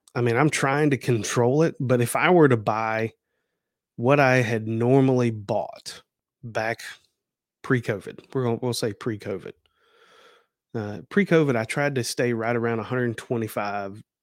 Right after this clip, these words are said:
to a hundred forty dollars per week of groceries, and I'd get a fair amount of groceries. I mean, I get a good amount of groceries, actually. Now, I mean, if I bought that same amount of stuff, I think,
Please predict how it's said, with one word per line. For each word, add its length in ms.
to 80
a 40
hundred 320
forty 300
dollars 500
per 160
week 320
of 100
groceries, 580
and 80
I'd 140
get 140
a 40
fair 200
amount 220
of 40
groceries. 460
I 40
mean, 360
I 120
get 180
a 40
good 140
amount 240
of 60
groceries, 380
actually. 340
Now, 560
I 80
mean, 460
if 180
I 100
bought 240
that 160
same 240
amount 240
of 60
stuff, 360
I 80
think, 220